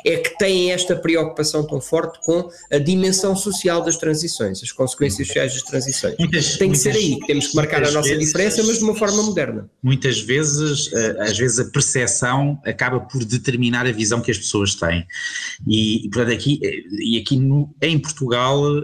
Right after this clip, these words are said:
Speaker 2: eh, eh, eh, acredita que isto também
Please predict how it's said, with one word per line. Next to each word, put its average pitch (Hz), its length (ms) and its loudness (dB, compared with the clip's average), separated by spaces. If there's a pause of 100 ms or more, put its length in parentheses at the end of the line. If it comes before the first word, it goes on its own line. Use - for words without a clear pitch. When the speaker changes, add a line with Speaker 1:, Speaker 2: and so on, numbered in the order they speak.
Speaker 2:
eh, 117 380 0 (280)
eh, 92 300 -2 (640)
eh, - 440 -6
acredita 120 580 -2
que 135 400 -2 (200)
isto - 280 -4 (120)
também 131 320 0